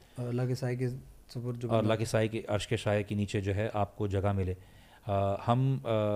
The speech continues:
Speaker 2: अपने लोगों के लिए इंसाफ करें क्योंकि at the end of the day, अ, इंसाफ कायम करना मुसलमानों की सिफत है,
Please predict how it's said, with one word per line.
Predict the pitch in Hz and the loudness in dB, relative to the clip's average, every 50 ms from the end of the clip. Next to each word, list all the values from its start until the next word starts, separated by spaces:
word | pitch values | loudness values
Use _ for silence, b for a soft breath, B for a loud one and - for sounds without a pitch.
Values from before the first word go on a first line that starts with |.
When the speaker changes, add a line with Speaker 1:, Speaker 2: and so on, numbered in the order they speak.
| 104 104 101 107 113 104 - - - - - - - - - - - - - - - - - - - - | 0 0 -2 -4 -6 -10 -14 -20 -20 -20 -20 -20 -20 -20 -20 -20 -20 -20 -20 -20 -20 -20 -20 -16 -6 -6
Speaker 2:
अपने | 117 - - 120 117 | -6 -4 -2 -2 0
लोगों | 110 104 107 107 123 120 | 2 2 4 4 4 2
के | - 120 | 2 0
लिए | 117 120 117 | -2 -2 -2
इंसाफ | 110 104 - 110 110 117 - - | -2 -2 0 0 0 0 2 0
करें | 123 117 117 | 0 0 0
क्योंकि | 107 104 113 113 - 104 | -2 -2 -2 -2 -2 -4
at | 95 | -2
the | 98 113 110 | 0 0 2
end | 113 | 2
of | 117 110 | 2 2
the | 113 110 | 2 2
day, | 110 117 113 B B B B B B B B B - | 2 0 0 B B B B B B B B B -6
अ, | 110 107 104 104 98 - 117 | -2 0 0 0 0 -2 -4
इंसाफ | 113 107 - - 113 113 123 131 131 - - - - - | -4 -4 0 2 4 4 4 4 2 0 -8 -14 -6 -2
कायम | 113 107 113 123 127 | 0 2 2 2 2
करना | - 123 117 120 120 123 123 - - - - - - - - | 2 2 2 4 2 0 -2 -4 -10 -20 -20 -20 -20 -10 -10
मुसलमानों | 117 - 120 107 107 104 104 110 107 | -6 -4 -2 0 0 0 0 0 -2
की | - 107 | -2 -4
सिफत | - - 117 - - - | -2 -2 -4 -4 -4 -8
है, | 110 - | -8 -8